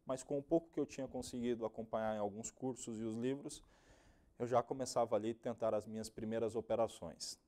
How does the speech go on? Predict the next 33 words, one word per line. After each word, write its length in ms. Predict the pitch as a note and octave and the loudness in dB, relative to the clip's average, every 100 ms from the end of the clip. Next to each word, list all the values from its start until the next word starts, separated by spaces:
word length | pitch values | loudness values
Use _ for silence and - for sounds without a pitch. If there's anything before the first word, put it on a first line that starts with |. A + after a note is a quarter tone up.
| _ _ | _ _
Resumindo, 760 | C3 C3 C3+ B2 A2+ G2 E2+ - _ A#2+ | 0 0 0 0 -2 -4 -8 -12 _ -8
não 140 | B2 | -8
foi 220 | - A#2+ | 0 0
nem 120 | A#2+ | 2
um 60 | B2+ | -4
pouco 240 | B2 A#2 | -2 -2
fácil, 500 | - B2 C3+ - C#3 A2+ | 2 4 4 2 -12 -6
dois 340 | A#2 C#3+ B2+ | 2 4 4
anos 240 | A#2+ A#2 A#2 | 0 -2 -6
se 80 | |
passaram 600 | - C3 C3 B2+ B2 B2+ B2+ - | 0 0 2 4 4 2 -4 -6
e 80 | A#2 | -6
eu 80 | A2+ | -6
fiquei 280 | - A#2+ A2 | -6 -8 -6
dois 500 | A#2 C3+ C#3+ B2+ A2 | 0 4 4 4 0
anos 460 | A2 A#2 - - _ _ _ | 0 -2 -8 -12 _ _ _
fechando 640 | - B2+ - A2 A2 G#2+ - _ | -2 -2 0 -2 -2 -6 -14 _
no 100 | A#2 | -6
negativo, 840 | A#2 A2+ A#2 A#2 - A#2 G#2 F2 F#2 | -2 0 2 0 0 0 0 -2 -8
ou 80 | |
seja, 440 | F#2+ G2+ F#2 F2 E2+ _ _ _ | -4 -2 -2 -4 -10 _ _ _
algo 280 | F#2+ G#2 G2 | 0 0 -4
extremamente, 800 | - - C#3+ C#3 A#2+ A#2 A#2 - A2 - F#2 G#2 F#2+ F2+ - | -12 0 0 2 0 -2 -6 -8 -8 -8 -12 -14 -16 -18 -20
extremamente 580 | - C#3 D3+ C#3 C3 B2+ | -8 -2 0 -2 -4 -4
ruim, 360 | A2 G#2 F#2+ | -4 -4 -4
né? 400 | F#2 F#2+ G2+ F2+ E2+ - F2+ | -6 -6 -6 -6 -10 -14 -10
A, 120 | F2+ | -8
a 40 | |
grande 300 | F#2+ B2 C3 | -2 -2 0
maioria 280 | B2 A#2 B2 | -2 0 0
teria 260 | C3 C3 B2+ | 0 -2 -2
desistido 600 | A2+ A#2+ - C3 C3+ C3 | -6 -8 -6 -6 -6 -8
e, 160 | C3 | -8